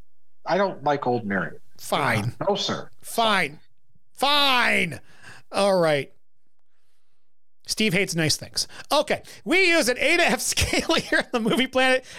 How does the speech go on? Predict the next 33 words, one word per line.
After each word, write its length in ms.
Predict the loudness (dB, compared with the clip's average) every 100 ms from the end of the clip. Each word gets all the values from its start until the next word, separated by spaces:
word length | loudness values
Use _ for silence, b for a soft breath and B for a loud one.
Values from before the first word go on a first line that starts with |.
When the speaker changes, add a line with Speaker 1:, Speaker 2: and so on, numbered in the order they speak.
| B
Speaker 2:
A 80 |
C 140 | 2 4
is 100 | 2
considered 360 | 2 2 2
average. 280 | 2 4 2 2
A 160 | 2
plus 300 | 2 2 2
is 80 | 2
the 80 | 4
highest. 360 | 4 4 2 2
F 180 | 0 0
is 80 |
the 80 | 2
lowest. 380 | 4 4 4 0
If 80 | -6
the 60 | 0
movie's 260 | 2 4
so 200 | 4 4
bad, 340 | 4 4 4 2 B B
it 80 |
receives 300 | 2 2 0 0
Fs 160 | 0
from 100 | 0 0
everybody. 560 | 2 4 4 4 2 B B B
It 160 | 0
goes 380 | 2 4 4 2
to 160 | 2 2
the 140 | 2 2
Movie 340 | 4 4 4
Planet 420 | 2 2 2 2
Global 440 | 2 4 4 4 2
Killer, 360 | 2 4 4 4
joining 380 | 4 4 4